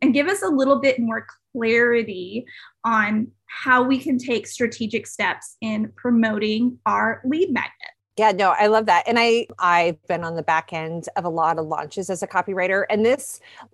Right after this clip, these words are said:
Speaker 2: past year or so, I've really pivoted into pre-launch. And the reason why I did is because, it's funny, I'm actually writing a sales page for myself right now. And I was talking about the story. What I've started to notice with people is that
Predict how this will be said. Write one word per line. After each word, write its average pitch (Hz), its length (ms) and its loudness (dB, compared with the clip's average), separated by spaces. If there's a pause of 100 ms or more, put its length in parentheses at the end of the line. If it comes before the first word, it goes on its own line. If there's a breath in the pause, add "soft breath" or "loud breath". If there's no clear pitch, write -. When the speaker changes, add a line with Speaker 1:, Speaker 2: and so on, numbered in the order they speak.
(140)
Speaker 2:
past 330 400 -2
year 240 200 4
or 269 60 0
so, 339 240 -4
I've 226 220 0
really 349 320 -4
pivoted 220 640 2
into 196 760 -2
pre-launch. 151 800 -8
And 233 140 2
the 226 80 4
reason 311 360 -2
why 240 160 0
I 208 60 -2
did 156 280 -2
is 170 140 -6
because, 196 460 0 (180 loud breath)
it's - 100 -20
funny, 202 160 0
I'm 190 100 -2
actually 196 260 0
writing 175 300 0
a 151 40 -8
sales 165 280 -2
page 156 260 -8
for 160 100 -10
myself 151 440 -2
right 151 180 -4
now. 151 240 -6 (340 loud breath)
And 240 440 2 (640)
I 214 200 6
was 202 220 4
talking 277 360 0
about 202 140 -4
the 185 60 -10
story. 240 300 2
What 214 160 0
I've 208 140 2
started 320 340 -2
to 349 120 -10
notice 190 440 -2
with 170 140 -10
people 151 420 -8 (300 loud breath)
is 247 220 4
that 226 720 2